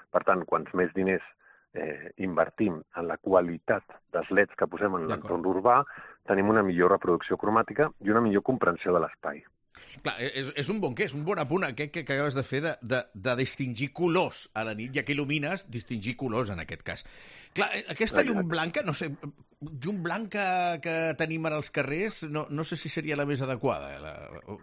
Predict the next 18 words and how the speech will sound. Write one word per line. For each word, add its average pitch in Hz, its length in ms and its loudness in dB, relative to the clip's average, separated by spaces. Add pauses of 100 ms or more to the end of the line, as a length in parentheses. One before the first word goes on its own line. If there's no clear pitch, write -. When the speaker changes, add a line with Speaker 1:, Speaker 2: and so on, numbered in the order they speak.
(100)
Speaker 2:
o, 139 140 2 (180)
o - 40 2
la 139 80 -4 (100)
Speaker 1:
Doncs - 120 4
Speaker 2:
més 156 100 2
Speaker 1:
mira, 127 180 10
Speaker 2:
taronja, 151 380 4
conforme 165 420 -4
a - 540 -8
contaminació 185 640 0
lumínica 123 380 -2
em 104 100 -6
refereixo, 92 520 -10
no? 139 200 -12 (520)
Speaker 1:
Sí, - 160 8 (320)
doncs 113 160 4
mira, 113 180 10
és, 120 160 4